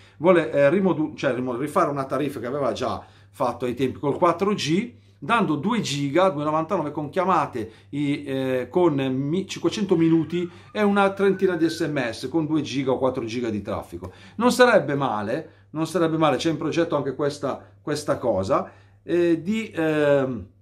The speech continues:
lanciare questa tariffa, diciamo, low cost, super economica per quegli utenti che hanno un traffico inferiore. Secondo me può anche essere interessante, perché chi ha due giga o quattro giga giusto per farsi la messaggistica, la mail, la navigatina, tranquillo,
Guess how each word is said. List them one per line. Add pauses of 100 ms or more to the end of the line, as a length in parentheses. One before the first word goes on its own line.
(1040)
lanciare
questa
tariffa,
diciamo,
low
cost,
super
economica
per
quegli
utenti (180)
che
hanno
un
traffico
inferiore.
Secondo
me
può
anche
essere
interessante, (220)
perché
chi (240)
ha
due
giga
o
quattro
giga
giusto
per
farsi
la
messaggistica,
la
mail,
la
navigatina,
tranquillo,